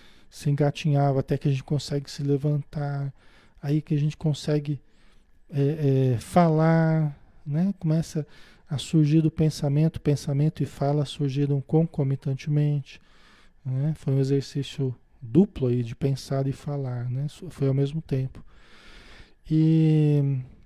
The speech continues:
então foi surgindo a palavra, surgindo o pensamento, a razão e tal, né? Então é a recapitulação da fase, da fase ominal, né? Mas isso a gente continua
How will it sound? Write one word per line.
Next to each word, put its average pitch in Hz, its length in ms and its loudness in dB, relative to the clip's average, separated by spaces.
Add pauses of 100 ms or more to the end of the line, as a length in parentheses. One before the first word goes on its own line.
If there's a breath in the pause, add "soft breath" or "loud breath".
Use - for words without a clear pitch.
(260)
então 156 280 2
foi 156 200 2
surgindo 147 520 2
a 127 40 0
palavra, 139 640 0
surgindo 135 440 -2
o - 40 -6
pensamento, 143 1040 -2
a 117 40 -6
razão 143 800 -2
e 139 100 -6
tal, 147 320 -8
né? 165 160 -4 (640 loud breath)
Então 151 400 -2
é 160 80 4
a 156 40 0
recapitulação 180 960 -2
da 175 100 0
fase, 156 640 -4 (500 soft breath)
da 139 120 -6
fase 135 320 -2
ominal, 143 540 -2
né? 147 140 -4 (1500 loud breath)
Mas 151 200 0
isso 170 220 0
a 180 40 2
gente 170 220 0
continua 139 720 -4